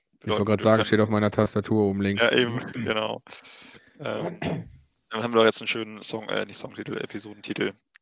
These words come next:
Speaker 1: E S C steht für Escape. <laughs>
Speaker 2: Nee, E S C steht bei mir oben links auf
Speaker 1: E S C
Speaker 2: dem
Speaker 1: steht
Speaker 2: Titel.
Speaker 1: bei mir, ja. Ähm,
Speaker 2: Ähm,
Speaker 1: Grand Prix Eurovision de la Chanson. Großer Preis des Gesangs. Chanson, nee,
Speaker 2: Okay, okay.
Speaker 1: So-, Songs. Chanson ist ja Lied auf Französisch.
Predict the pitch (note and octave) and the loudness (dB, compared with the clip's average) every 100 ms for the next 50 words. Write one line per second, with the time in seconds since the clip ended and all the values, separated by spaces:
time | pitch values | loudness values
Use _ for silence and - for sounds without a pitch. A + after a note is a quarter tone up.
0 | - - - _ - A2+ A2 - A2 G#2 | -20 -20 -20 _ 4 6 4 2 -4 -2
1 | - G#2+ - G#2 - - G#2 - - - | -4 -4 -6 -6 -6 -4 -4 -4 -4 -2
2 | - - - D#3 - - - A#2 A2+ - | -2 -2 0 4 6 6 6 6 6 4
3 | A#2 A2+ - C3 B2+ - G#2+ A2 G#2+ A2 | 2 2 2 2 2 0 -4 -2 -2 -2
4 | G#2+ G#2+ G#2 G#2 F#2 - - - - - | -2 -2 -2 -2 -4 -8 -16 -20 -20 -18
5 | - F#2+ - - F#2+ - A2+ - G#2+ G#2+ | -12 -12 -8 -8 -8 -4 -6 -6 -10 -10
6 | A2+ - _ _ - - A2 G#2+ A2 A2 | -10 -14 _ _ -20 -6 -2 0 2 2
7 | A#2 G2+ G2+ F#2+ B2+ F3 F3 D3 E3 D#3+ | 2 0 -6 -4 2 2 2 0 2 -2
8 | - _ - C#3 D3+ D3+ D3 B2+ B2+ C3 | -8 _ -6 -4 -6 -8 -6 -4 -4 -6
9 | C3 - A2+ A2+ A2 - A2+ - G#2+ - | -8 -8 -2 -2 -2 -6 -8 -6 -6 -6
10 | - _ _ _ _ _ - A#2 A#2+ G#2 | -18 _ _ _ _ _ -8 0 0 6
11 | G2+ G#2 - - - - - - G#2+ G#2 | 8 8 4 0 0 -4 -20 -8 -6 -2
12 | - - F#2+ D2+ - - - - G#2 - | -4 -6 -8 -8 -8 -12 -12 -14 -16 -10
13 | A2 A2+ G#2 G2 F#2+ G#2 - A2 - A2+ | -8 -4 -4 -4 -8 -10 -8 -4 -4 -4
14 | - - - G#2 - G#2+ G#2+ G2+ G2+ G2 | -6 -8 -8 -10 -6 -4 -4 -8 -10 -14
15 | G2+ - - - - - C#3 | -12 -12 -12 -12 -12 -12 -14